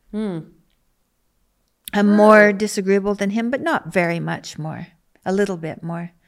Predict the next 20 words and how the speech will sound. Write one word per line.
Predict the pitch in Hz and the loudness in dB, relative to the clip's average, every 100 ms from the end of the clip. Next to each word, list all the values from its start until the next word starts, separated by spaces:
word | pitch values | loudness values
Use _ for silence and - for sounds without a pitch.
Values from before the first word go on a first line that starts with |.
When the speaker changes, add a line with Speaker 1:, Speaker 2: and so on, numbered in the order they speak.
| _ _ _ _ - | _ _ _ _ -8
Speaker 2:
Uh, | 185 - 180 | -8 -8 -4
it's | - 220 226 | 0 0 2
noticeable | 226 220 - 180 165 175 - _ _ _ _ _ _ - | 2 0 -6 -8 -8 -10 -14 _ _ _ _ _ _ -8
because | 175 202 | -2 0
I'm | 190 | 0
more | 190 185 | 0 -2
blunt. | 175 180 175 175 190 - _ _ | -4 -4 -4 -4 -6 -18 _ _
He's | - 196 185 | -8 -8 -4
more | 185 180 | -6 -6
polite. | 180 170 165 185 - _ _ _ _ _ _ _ _ - | -8 -8 -8 -12 -20 _ _ _ _ _ _ _ _ -6
And | 175 | -2
that | 180 170 | -2 -4
can | - 180 175 - | -6 -10 -10 -6
cause | 196 165 | -4 -4
trouble. | - 165 185 190 _ _ _ _ _ _ _ _ _ _ | -8 -12 -12 -16 _ _ _ _ _ _ _ _ _ _
That | 165 - | -14 -14
can | - | -12
definitely | 175 175 - 170 | -12 -12 -16 -14
cause | 180 175 - | -14 -14 -12
trouble. | 185 170 175 | -12 -12 -12